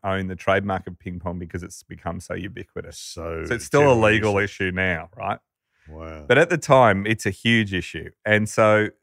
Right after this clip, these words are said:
Speaker 1: they start suing everyone out of existence. Um, <laughs> the name table tennis emerges
Speaker 2: A-,
Speaker 1: as a
Speaker 2: as a
Speaker 1: way
Speaker 2: way
Speaker 1: to
Speaker 2: of
Speaker 1: get away of calling it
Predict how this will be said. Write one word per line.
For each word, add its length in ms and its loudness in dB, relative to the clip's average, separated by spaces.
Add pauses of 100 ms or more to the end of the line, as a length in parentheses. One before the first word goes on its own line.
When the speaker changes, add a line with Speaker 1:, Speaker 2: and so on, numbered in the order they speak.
(160)
Speaker 1:
they 200 6
start 260 2
suing 340 0
everyone 360 0
out 200 0
of 200 -6 (140)
existence. 920 -10 (440)
Um, 420 2 (120)
<laughs> 120 -20
the 180 2
name 320 4
table 460 0
tennis 580 -6 (280)
emerges 800 -4 (300)
Speaker 2:
A-, 200 0
Speaker 1:
as 160 6
a 60 6
Speaker 2:
as 120 2
a 40 -4
Speaker 1:
way 380 6
Speaker 2:
way 140 4
Speaker 1:
to 80 -6
Speaker 2:
of 60 -10
Speaker 1:
get 140 4
away 420 4
of 200 -4 (200)
calling 340 0
it 160 -4